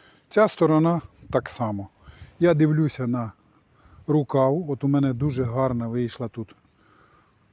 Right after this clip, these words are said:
спляча брунька, дуже гарним пагоном вийшла. Я її буду формувати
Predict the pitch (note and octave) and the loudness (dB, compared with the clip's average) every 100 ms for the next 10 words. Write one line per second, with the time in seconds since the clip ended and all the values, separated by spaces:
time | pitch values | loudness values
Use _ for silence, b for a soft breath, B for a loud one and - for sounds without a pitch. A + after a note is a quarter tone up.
0 | _ - - - - C#3 C3+ B2 B2+ A2 | _ -14 -12 -12 -4 0 0 -2 -6 -4
1 | C3 B2+ A#2 A2+ A#2+ A#2 A2 B2 A#2 A2+ | -2 -2 -2 -6 -6 -6 -4 -4 -4 -4
2 | A2 B2 A2 A2 G#2+ G#2+ A#2 A2+ - G#2 | -4 -4 -4 -6 -8 -6 -4 -4 -6 -12
3 | G2 _ _ b b b b b b b | -14 _ _ b b b b b b b
4 | b _ _ _ C3 C3 B2+ A#2+ A#2+ A2+ | b _ _ _ -2 2 2 0 -2 -4
5 | A#2+ A#2 C3 A#2+ B2 B2 A#2 - G#2 | -4 -4 -4 -2 0 0 -2 -4 -12